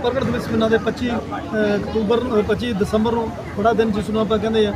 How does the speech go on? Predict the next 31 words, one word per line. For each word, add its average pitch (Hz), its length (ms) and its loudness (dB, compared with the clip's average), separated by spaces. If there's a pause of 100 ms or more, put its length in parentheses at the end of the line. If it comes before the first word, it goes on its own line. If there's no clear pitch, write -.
(320)
ਉਹ 220 60 0
ਵੀ 269 140 -4
ਸ-, - 100 -8
ਰਲ 220 220 4
ਕੇ 240 120 -2
ਮਨਾਉਂਦੇ। 220 280 2
ਗੁਰੂ 208 180 4
ਰਵਿਦਾਸ 208 280 2
ਜੀ 240 100 -2
ਮਹਾਰਾਜ 226 240 2
ਦਾ 233 100 -2
ਦਿਨ 220 160 0
ਵੀ, 233 140 -4 (300)
ਕਬੀਰ 220 220 2
ਸਾਹਿਬ 240 220 -2
ਦਾ 247 100 0
ਦਿਨ 226 160 -2
ਵੀ 226 140 -2
ਸਾਰੇ 220 180 2
ਰਲ 262 200 -2
ਕੇ 285 120 -8
ਮਨਾਉਂਦੇ, 277 280 -4
ਕਿਉਂਕਿ 302 240 -6
ਸਾਡਾ 240 280 -4 (380)
ਪੰਜਾਬ 220 340 6
ਜਿਹੜਾ 240 160 2
ਹੈ, 277 100 4
ਜਾਤ 226 420 4
ਪਾਤ 226 360 4
ਦੀ 254 160 -6
ਧਰਤੀ 226 360 -4